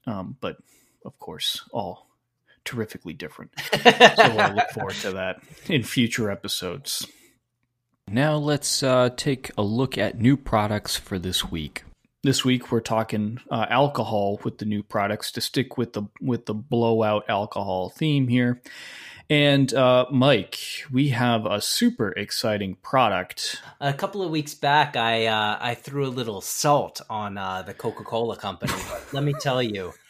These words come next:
Speaker 2: the Coca-Cola Company in Japan is no joke. So they are coming out with this line called the Lemon Do.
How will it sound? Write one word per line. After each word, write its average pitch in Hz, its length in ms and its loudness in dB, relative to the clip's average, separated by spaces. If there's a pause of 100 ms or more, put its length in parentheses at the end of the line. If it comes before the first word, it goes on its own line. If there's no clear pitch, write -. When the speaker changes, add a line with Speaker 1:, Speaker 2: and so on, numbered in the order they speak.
(840)
Speaker 2:
the 117 120 -6
Coca-Cola 180 640 0
Company 151 480 0
in 123 100 -4
Japan 131 680 -2
is 113 360 -10
no 107 600 -4 (520)
joke. - 580 -8
So 113 520 -4 (420)
they 151 220 -2
are 190 120 -6
coming 147 420 -4
out 113 200 -4
with 110 180 -8
this 107 240 -8
line 104 440 -6
called 98 320 -8
the 90 160 -6
Lemon 135 960 2
Do. 123 680 -2